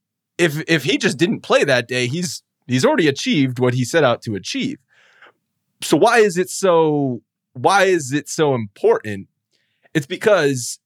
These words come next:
oh, if he did it in ninety-seven, maybe he did it in ninety-three, and maybe he, maybe something happened in ninety-one, and maybe in nineteen eighty-eight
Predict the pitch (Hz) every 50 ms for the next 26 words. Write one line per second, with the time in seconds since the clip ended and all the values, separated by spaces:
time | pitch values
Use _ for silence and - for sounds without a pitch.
0 | _ _ _ - 247 180 113 101 - - - 151 156 135 185 175 - - 254 254
1 | 202 160 147 143 151 151 143 120 110 104 - - 220 240 196 139 123 127 139 147
2 | 139 127 123 117 104 160 156 139 127 117 117 120 117 113 110 104 101 - - 247
3 | 285 180 120 104 107 127 127 113 113 104 107 - - _ 131 147 151 120 101 -
4 | - 143 120 - 104 104 104 143 165 165 - 117 107 107 107 117 120 117 110 101
5 | 92 95 131 196 190 135 101 95 110 117 110 107 104 101 110 123 123 117 - 127
6 | 120 113 110 107 104 123 170 226 - -